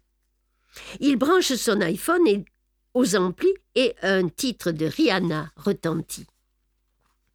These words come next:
En un éclair, la musique emplit tout l'espace. C'est un tube rythmé, entraînant,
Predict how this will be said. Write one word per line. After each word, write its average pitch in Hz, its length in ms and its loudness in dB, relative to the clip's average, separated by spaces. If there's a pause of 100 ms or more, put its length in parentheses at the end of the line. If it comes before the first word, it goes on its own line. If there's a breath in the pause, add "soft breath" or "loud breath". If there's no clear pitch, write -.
(640 loud breath)
En 190 300 2
un 262 160 4
éclair, 175 420 0 (300 loud breath)
la 240 160 4
musique 240 640 2
emplit 247 440 2 (160)
tout 320 200 4
l'espace. - 880 -4 (500 loud breath)
C'est - 340 0
un 185 160 2
tube 208 280 0
rythmé, 190 600 2 (220 loud breath)
entraînant, 220 720 2